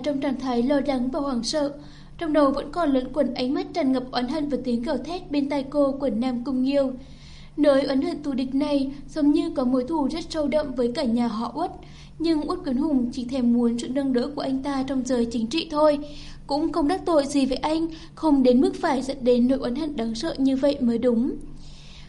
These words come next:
Nỗi oán hận của anh với nhà họ Uất quá sâu,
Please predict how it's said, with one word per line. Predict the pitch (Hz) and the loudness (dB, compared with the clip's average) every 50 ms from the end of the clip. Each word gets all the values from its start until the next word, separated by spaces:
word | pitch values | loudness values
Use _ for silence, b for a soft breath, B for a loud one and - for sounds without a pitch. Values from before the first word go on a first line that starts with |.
| B B B - - - - - - - - - - - - - - - - - | B B B -20 -20 -20 -18 -18 -18 -18 -18 -18 -16 -16 -16 -16 -16 -16 -2 2
Nỗi | 254 269 269 | 4 4 6
oán | - 254 262 | 6 4 2
hận | 269 339 320 277 | 2 2 -2 -2
của | - 269 254 | -2 -2 -2
anh | - 285 285 285 | 2 2 2 4
với | 247 254 247 | 4 4 4
nhà | 254 285 302 277 | 6 6 4 4
họ | 226 214 233 - 240 | 2 0 -2 -2 0
Uất | 311 359 - - | -2 -2 -2 2
quá | - 240 226 233 | 2 4 4 4
sâu, | 226 - 320 302 294 294 294 | 2 2 4 6 6 6 4